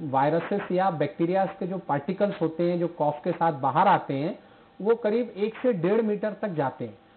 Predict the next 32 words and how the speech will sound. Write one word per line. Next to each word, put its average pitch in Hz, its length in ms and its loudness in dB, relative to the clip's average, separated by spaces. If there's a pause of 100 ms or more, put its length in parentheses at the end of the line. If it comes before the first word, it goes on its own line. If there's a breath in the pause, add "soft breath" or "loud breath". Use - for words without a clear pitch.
(220 soft breath)
तो 196 60 0
हमारा 165 680 2 (200)
जो 180 460 -2
intention, 170 600 0
जो 185 220 -4
एम 214 200 0
होना 180 280 0
चाहिए, 160 300 -2
वो 160 140 2
ये 160 200 -2
होना 156 280 -2
चाहिए 151 440 -4 (320 loud breath)
कि 185 80 -2
करीब 190 440 -2
दो 220 180 4
मीटर 202 360 0
की 226 180 -6
दूरी 170 400 0
से 196 60 -6
ही 190 260 -2
अपने 185 440 -6
दुकान 156 420 -4
से 190 140 -6
लोगों 151 300 -2
से 190 140 -6
बात 131 360 0
करें। 117 180 -4 (420 loud breath)
और 160 100 2
इसीलिए 214 580 0
आपने 175 300 0
देखा 175 300 0
होगा 170 380 2